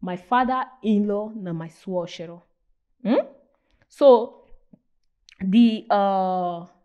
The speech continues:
the, like, for instance now, my husband to my parents, e be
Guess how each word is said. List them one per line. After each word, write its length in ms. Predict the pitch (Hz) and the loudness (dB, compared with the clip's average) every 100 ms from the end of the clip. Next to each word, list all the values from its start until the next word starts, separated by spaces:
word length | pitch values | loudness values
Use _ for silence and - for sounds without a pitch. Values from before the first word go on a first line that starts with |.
| - | -14
the, 760 | 190 202 208 208 196 185 180 _ _ _ _ _ _ _ _ _ - | -8 -6 -6 -8 -12 -14 -18 _ _ _ _ _ _ _ _ _ -2
like, 220 | 185 196 | 2 2
for 160 | 214 220 | 2 -2
instance 420 | 294 226 185 - | -2 -4 -4 -6
now, 200 | 190 170 - _ _ _ | -10 -12 -16 _ _ _
my 220 | 185 196 | -2 0
husband 680 | 185 247 262 196 170 165 190 _ _ _ _ _ - | 0 0 0 -2 -6 -8 -12 _ _ _ _ _ -6
to 100 | 214 | -4
my 160 | 240 269 | -2 -4
parents, 680 | - 285 226 165 185 _ _ _ _ _ _ - | -4 -2 -2 -4 -10 _ _ _ _ _ _ -6
e 80 | 185 | -4
be 320 | 185 190 | -4 -8